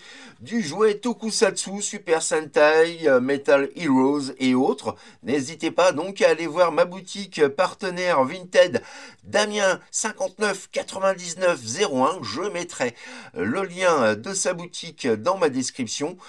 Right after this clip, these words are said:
Voilà, vous y trouverez plein de chouettes robots et mechas japonais. Voilà, à très vite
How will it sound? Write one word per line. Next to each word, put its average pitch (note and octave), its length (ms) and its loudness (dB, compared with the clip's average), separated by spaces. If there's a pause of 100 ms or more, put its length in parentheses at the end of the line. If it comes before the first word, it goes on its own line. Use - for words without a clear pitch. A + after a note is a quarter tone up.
(320)
Voilà, F#2 240 0
vous B2 360 -4
y D#3+ 80 -12
trouverez A2 480 -4
plein C#3 460 2
de A#2+ 220 -2
chouettes E3+ 600 -2
robots D3+ 640 0
et C3+ 160 0
mechas C3+ 520 2 (140)
japonais. E2+ 680 -4 (380)
Voilà, D3 480 4 (880)
à A3 120 0
très G#3+ 180 4
vite - 440 -8